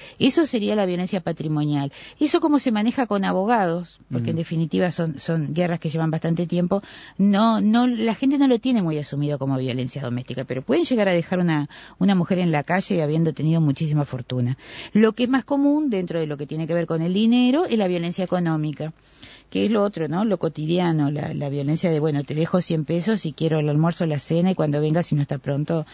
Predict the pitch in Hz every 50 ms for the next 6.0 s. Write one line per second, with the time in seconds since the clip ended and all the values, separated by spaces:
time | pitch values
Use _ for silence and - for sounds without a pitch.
0 | - - - - - - - - - 147 131 - - - - - - - - -
1 | - 139 139 139 143 135 - - 131 147 160 190 185 170 151 143 143 147 165 185
2 | 190 190 175 160 143 139 139 - 147 143 - - - 151 147 143 135 131 127 131
3 | 123 - - 143 143 - - - - - - - - - - - - - _ -
4 | 156 160 170 175 165 139 156 156 139 - 151 131 147 135 131 131 127 120 120 131
5 | 143 139 143 139 135 139 127 127 123 135 135 123 156 151 139 127 113 107 104